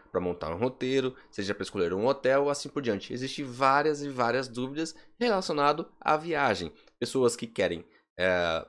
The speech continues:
planejar uma viagem ou já está com a viagem comprada, assim por diante, né? E essas pessoas tiram essa dúvida através dos comentários aqui do canal. E, consequentemente, eu respondo da melhor maneira possível que eu consigo encontrar pra tentar ajudar você aí do outro lado que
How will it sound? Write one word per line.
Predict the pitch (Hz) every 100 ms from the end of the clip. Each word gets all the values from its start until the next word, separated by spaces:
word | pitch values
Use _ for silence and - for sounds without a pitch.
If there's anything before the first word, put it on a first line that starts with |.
| _
planejar | 123 160 127 107
uma | 101 110
viagem | 147 135 147 151 165 _
ou | 156 170
já | 147
está | - 123
com | 113
a |
viagem | 101 98 -
comprada, | 135 139 123 120 131 139
assim | - - 139
por | - 131
diante, | 127 87 73 -
né? | 82 104 -
E | 175
essas | 175 175
pessoas | 180 - 165 175
tiram | 175 - 190 185
essa | 185 170
dúvida | 135 147 165 170 - _
através | - 151 156 147 147
dos | 147 -
comentários | 151 160 156 139 135 147 147
aqui | 147 147 139
do |
canal. | 139 147 131 123 107 -
E, | 160 190
consequentemente, | - - 139 127 - 143 120 151
eu | 160
respondo | 156 151 - 151
da | 147
melhor | 147 135 151
maneira | 160 151 -
possível | 175 - - 156
que | 165
eu | -
consigo | 156 - 139
encontrar | 139 151 151 147 123 127 160 - - _
pra | 196
tentar | 220 202 185 170 175 -
ajudar | 170 156 156
você | 156 175 -
aí | 151 143
do | 139
outro | 143 -
lado | 143 127 131
que | -